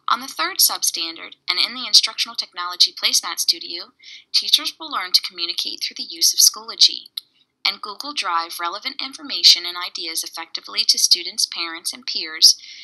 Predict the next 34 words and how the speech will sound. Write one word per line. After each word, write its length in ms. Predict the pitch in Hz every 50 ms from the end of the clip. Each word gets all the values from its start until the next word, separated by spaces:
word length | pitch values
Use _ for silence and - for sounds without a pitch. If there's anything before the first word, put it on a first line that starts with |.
| - - _ -
using 280 | - 196 196 233 151
a 40 | 156
variety 600 | - - 185 180 175 175 175 180 196 233 254 285 - -
of 60 | - _ -
digital 360 | - 185 180 - - 165 - -
age 420 | - 175 170 170 170 - - - -
media 300 | 175 175 170 170 170 175
formats. 840 | 185 - - 208 214 226 220 180 - - - _ - - - - - _ _ _ _ _ _ _ _ _ _ _ _ _ _ _ _ _ _ - - - - - _ _ - -
On 120 | 233 233
the 80 | 247 269
last 420 | 269 277 302 339 - - - -
item, 380 | 175 175 175 170 170 175 196 220 _ -
teachers 400 | - - 240 - - 349 339 -
are 120 | - 330 330
to 120 | - 320
model 380 | 294 240 196 185 185 190 190 190 -
and 140 | 175 175 -
facilitate 600 | - 180 - - 185 196 202 - - 202 196 - -
effective 500 | - - - 214 - - - - 294 -
use 300 | 214 202 190 190 - -
of 200 | - - - -
current 380 | - - - 185 196 233 269 277 _ _ -
and 80 | 202 190
emerging 600 | 180 175 175 175 175 185 - 233 240 254 294 - -
digital 380 | - 180 - - - - 294 294
tools 480 | - - 208 185 175 170 175 - - - - - - - - - _ -
like 200 | 190 190 - -
the 120 | - 320
ones 300 | 269 226 196 208 208 -
located 540 | 202 185 180 185 - - 190 202 220 247 247
on 100 | 226 190
the 80 | 175 170
technology 560 | - - - - 170 170 180 208 - - 294
placemat 580 | - - 214 185 180 - - - 180 - -